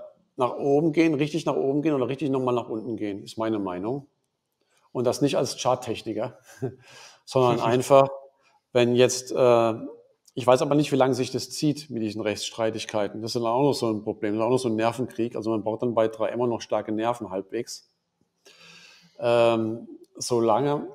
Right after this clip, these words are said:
Speaker 1: solange das noch nicht geklärt ist, diese beiden Rechtsstreitigkeiten, solange schwebt halt das Damoklesschwert drüber. Wir haben jetzt die Aktie weiterhin noch im, äh, Starterdepot, sind uns bewusst, dass, äh, nein, das ist im,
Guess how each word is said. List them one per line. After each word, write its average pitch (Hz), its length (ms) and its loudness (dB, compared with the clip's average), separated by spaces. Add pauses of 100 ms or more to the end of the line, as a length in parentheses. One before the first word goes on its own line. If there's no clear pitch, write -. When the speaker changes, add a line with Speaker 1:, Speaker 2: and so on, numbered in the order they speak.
(1300)
Speaker 1:
solange 127 420 -2
das 131 180 0
noch 127 80 0
nicht 131 280 -2
geklärt 113 460 -2
ist, 165 380 -2
diese 127 160 -2
beiden 127 260 -4
Rechtsstreitigkeiten, 113 960 -4
solange 120 400 -2
schwebt 127 260 -2
halt 123 120 -2
das 123 100 -6
Damoklesschwert 123 840 -4
drüber. - 320 -12 (1040)
Wir 117 320 6 (320)
haben 123 340 2
jetzt 160 240 4
die - 80 -2
Aktie 135 380 2
weiterhin 131 380 2
noch 143 240 0
im, 127 200 -4
äh, 120 400 -2
Starterdepot, 127 840 0 (680)
sind 135 240 0
uns 127 180 0
bewusst, 117 560 0
dass, - 340 -4
äh, 123 140 0
nein, 135 240 0
das 123 160 -4
ist 135 120 -4
im, 135 460 -4